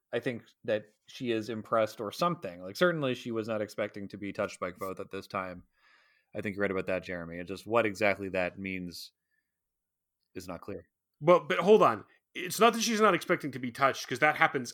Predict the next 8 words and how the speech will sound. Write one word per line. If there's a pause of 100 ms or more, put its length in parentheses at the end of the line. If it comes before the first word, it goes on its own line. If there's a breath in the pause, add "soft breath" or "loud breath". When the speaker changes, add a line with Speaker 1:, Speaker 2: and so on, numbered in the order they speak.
(120)
Speaker 2:
after
she's
surprised.
She's
surprised
by (340 soft breath)
his
insight.